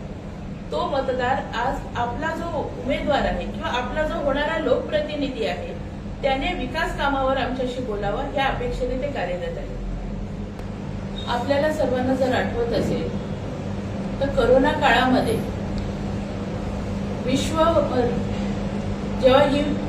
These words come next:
आपत्ती निर्माण झाली त्यावेळेस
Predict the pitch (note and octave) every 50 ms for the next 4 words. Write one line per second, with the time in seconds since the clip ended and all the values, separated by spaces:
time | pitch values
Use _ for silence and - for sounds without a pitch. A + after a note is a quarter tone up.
0 | - - - - - - - - - - - - - - - A3 A3 A3+ B3+ C4
1 | C4 - - - B3 A3+ A#3 A3+ A#3 A#3+ B3 C4 B3+ A3+ G3 - - - - -
2 | - - - - - - - - - - - - - - - - - - - -
3 | - C4 C4+ D4 D#4+ C#4+ C4+ B3 A#3 B3 C4+ - - -